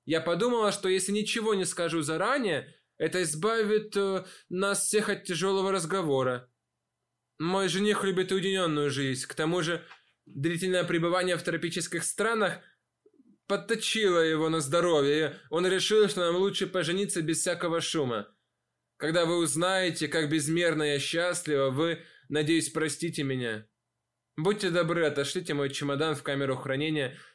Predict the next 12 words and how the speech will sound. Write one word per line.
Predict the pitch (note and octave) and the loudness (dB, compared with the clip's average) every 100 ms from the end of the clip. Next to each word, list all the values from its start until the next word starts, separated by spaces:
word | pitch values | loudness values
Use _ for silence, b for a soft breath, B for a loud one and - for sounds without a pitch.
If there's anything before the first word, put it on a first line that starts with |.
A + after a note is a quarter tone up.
| - | -6
на | C#3+ | -2
вокзале | C3+ B2 C3 C#3 C3 | -2 -2 0 0 0
Виктории. | B2+ C3 C3 A#2+ A2 G#2+ G#2+ _ _ _ _ _ _ _ - | -2 -4 0 0 0 -2 -8 _ _ _ _ _ _ _ -10
Любящая | B2+ F#3+ G3+ G3 F#3 F3 | -2 0 0 0 0 2
вас | D#3+ D3+ - | 2 2 -2
племянница | C#3 C#3+ F#3+ G#3 G3 F#3+ F#3 - - | -2 0 2 0 0 -2 -2 -6 -2
Эленор». | C3+ C3 B2+ B2 B2 _ _ _ _ _ _ _ _ - | 0 0 0 -4 -6 _ _ _ _ _ _ _ _ -6
Я | B2 | -2
вернул | C3 B2+ A#2+ | 0 0 -2
письмо | A#2 A#2 C3 | -4 -4 -4
мистеру | B2+ A#2 B2+ A2+ | -4 -4 -6 -6
Сент-Клэру. | B2 A2+ A#2+ A2 G#2 - | -6 -6 -2 -2 -2 -8